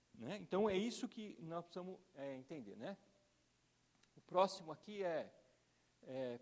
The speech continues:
pessoas capacitadas, gerir pessoas, a importância do trabalho em equipe. Então, nós precisamos entender o, a importância do trabalho em equipe. Antigamente não, né, irmãos?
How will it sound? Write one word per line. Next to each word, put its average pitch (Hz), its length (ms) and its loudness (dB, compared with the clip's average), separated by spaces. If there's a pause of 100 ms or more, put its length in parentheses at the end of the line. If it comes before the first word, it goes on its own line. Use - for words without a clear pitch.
pessoas 226 560 4
capacitadas, 202 920 10
gerir 196 300 8
pessoas, 180 540 4
a 180 60 -2
importância 214 760 6
do 208 100 -8
trabalho 202 480 12
em 226 40 0
equipe. 208 600 0 (480)
Então, 190 140 0
nós 208 140 6
precisamos 233 280 6
entender 220 420 4
o, 233 240 4
a 175 100 6
importância 214 480 6
do - 40 -6
trabalho 190 300 10
em - 20 12
equipe. 180 300 2
Antigamente 240 580 6
não, 208 220 2
né, 208 80 -4
irmãos? 135 480 -2